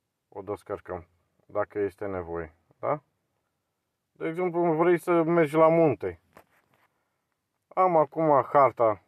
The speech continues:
exact unde este pătratul respectiv, da? Dăm jos în dreapta unde scrie descarcă. Așa, descărcarea a început și va continua.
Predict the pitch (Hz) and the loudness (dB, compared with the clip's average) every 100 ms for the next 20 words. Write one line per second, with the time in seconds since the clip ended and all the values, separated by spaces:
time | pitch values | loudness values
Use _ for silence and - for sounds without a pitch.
0 | _ _ 127 127 131 123 170 170 151 131 | _ _ -6 -2 0 0 0 0 -2 0
1 | 131 113 117 - 104 120 117 110 98 95 | 0 -2 -8 -10 -8 -4 -4 -4 -8 -10
2 | - 92 - 180 143 139 165 156 _ _ | -10 -12 -6 -6 0 0 0 -4 _ _
3 | _ _ - 151 147 131 147 - 127 117 | _ _ -4 -2 0 0 -2 -2 -10 -2
4 | 127 120 123 117 110 - 139 131 104 127 | 0 0 -2 -2 -4 -6 -4 -2 0 0
5 | 156 - 120 101 143 160 175 - - _ | -2 0 0 0 -4 -8 -8 -20 -20 _
6 | _ _ _ _ _ _ _ _ _ _ | _ _ _ _ _ _ _ _ _ _
7 | _ _ _ _ _ _ _ _ _ _ | _ _ _ _ _ _ _ _ _ _
8 | _ _ - 170 139 - 180 185 _ _ | _ _ -12 -8 -8 -4 -4 -6 _ _
9 | - 156 156 165 143 175 170 151 139 127 | -10 -8 -4 -2 -2 2 2 4 0 -2
10 | 139 - 165 170 - 156 143 139 - 131 | -6 -6 -12 -12 -10 -6 0 0 -2 -10
11 | 123 131 127 120 117 | -8 -6 -2 -2 -2